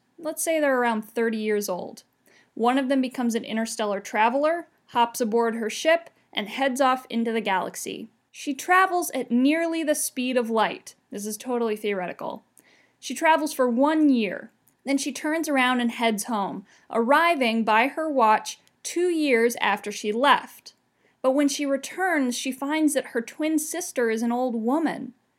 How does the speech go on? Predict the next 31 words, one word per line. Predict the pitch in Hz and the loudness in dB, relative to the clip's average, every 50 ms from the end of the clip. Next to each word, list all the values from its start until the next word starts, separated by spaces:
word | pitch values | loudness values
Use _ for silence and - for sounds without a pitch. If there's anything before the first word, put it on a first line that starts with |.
| _ _ _ | _ _ _
She's | - - 269 262 | -8 -8 -6 -4
had | 294 294 269 233 | -2 -2 -4 -4
children | - - - - 320 320 320 302 285 277 247 208 | -4 -10 -8 -6 -4 -4 -4 -2 -2 -2 -2 -2
and | 196 208 202 | -4 -6 -6
grandchildren. | - 214 240 254 277 302 311 311 294 - - 214 208 220 - - 110 - - 233 - _ _ _ _ _ _ _ _ - | -6 -4 -2 -2 0 0 0 0 -2 -2 -4 -6 -6 -6 -6 -10 -12 -10 -12 -14 -16 _ _ _ _ _ _ _ _ -2
On | 247 247 233 - - | -2 -2 -2 -4 -4
Earth, | - 320 339 320 269 262 262 - _ _ - | -2 0 2 2 2 0 -2 -8 _ _ -6
the | 233 226 | -4 -4
space | - - - 285 294 302 302 - | -4 -4 -4 -4 -4 -4 -4 -8
traveler | - - 240 226 226 208 226 220 208 | -6 -2 0 0 0 0 -2 -2 0
had | 208 208 196 | -2 -2 -2
been | 233 226 214 208 | -4 -4 -4 -2
gone | 185 233 247 262 254 233 220 214 214 214 | -2 0 0 0 0 0 0 -2 -4 -6
for | 214 - - 214 196 | -8 -6 -6 -6 -6
decades, | 185 190 - 247 262 - - - 165 151 - - - - - - - - - _ _ - | -6 -4 -2 0 0 0 -2 -6 -6 -6 -6 -10 -12 -12 -12 -12 -12 -14 -18 _ _ -10
not | 233 214 214 220 - - _ - | -6 -4 -4 -4 -6 -10 _ -16
two | - - - 208 208 202 | -14 -10 -8 -6 -6 -6
years. | 202 202 220 262 285 262 196 - - - - - - - - _ _ _ _ _ _ _ _ _ - | -6 -4 -2 0 2 0 0 0 -4 -10 -12 -10 -10 -12 -12 _ _ _ _ _ _ _ _ _ -8
This | 226 240 370 403 - | -4 -2 -2 -2 -2
scenario | - - 359 330 302 285 285 277 285 285 269 240 214 208 | -4 -2 2 4 4 6 6 6 4 4 4 4 2 2
is | 214 214 - | 0 -2 -2
theoretical, | - - 233 220 214 214 226 233 233 233 233 180 175 180 | -4 -4 -2 0 2 2 2 2 0 0 -4 -6 -6 -4
but | 185 226 240 | -2 2 2
it | 226 - - | 2 2 2
illustrates | 269 302 330 359 359 359 - - 247 247 240 240 - | 0 0 2 0 -2 -2 -2 0 0 0 0 -2 -4
a | - 220 | -6 -6
real | 214 208 202 214 254 262 269 269 269 262 | -6 -6 -6 -6 -2 0 2 2 2 0
principle | 269 - - 311 294 294 - 240 - 208 175 165 - - _ - | -4 -6 -2 0 0 0 0 -4 -6 -6 -6 -6 -6 -12 _ -10
called | - 247 226 214 208 - | -4 -4 -4 -4 -6 -12
time | - - - 277 269 277 277 277 | -16 -10 -6 -4 -2 2 2 2
dilation. | 262 226 190 180 180 - - - 208 - 202 - - - 233 | 2 2 0 -2 -4 -6 -8 -8 -10 -10 -10 -10 -10 -12 -14